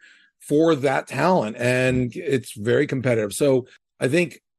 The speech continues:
whether, if it's an executive, I think headhunters and executive search consultants is a great way of sourcing great talent.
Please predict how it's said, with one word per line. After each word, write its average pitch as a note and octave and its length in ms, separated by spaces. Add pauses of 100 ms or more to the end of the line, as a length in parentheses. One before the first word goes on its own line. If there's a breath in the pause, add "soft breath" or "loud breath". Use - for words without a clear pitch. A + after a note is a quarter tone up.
whether, D3+ 300
if C3+ 180
it's C3 100
an C3+ 60
executive, F#3 580
I B2 80
think B2 220
headhunters D#3 600
and B2 220
executive C3 400
search C#3+ 240
consultants D3 580
is B2+ 140
a A#2 40
great C#3 200
way C#3 100
of C3+ 80
sourcing C3+ 380
great C3+ 260
talent. C3 400